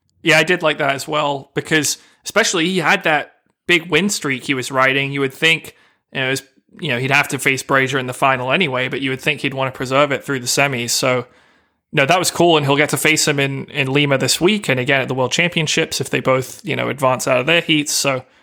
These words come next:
I agree. That, that's the attitude I love to see among, uh, top-level athletes.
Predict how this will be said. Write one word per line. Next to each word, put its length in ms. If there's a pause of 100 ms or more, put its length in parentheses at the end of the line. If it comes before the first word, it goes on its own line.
(260)
I 140
agree. 320
That, 200
that's 240
the 120
attitude 340
I 80
love 220
to 80
see 260
among, 400
uh, 240
top-level 500
athletes. 460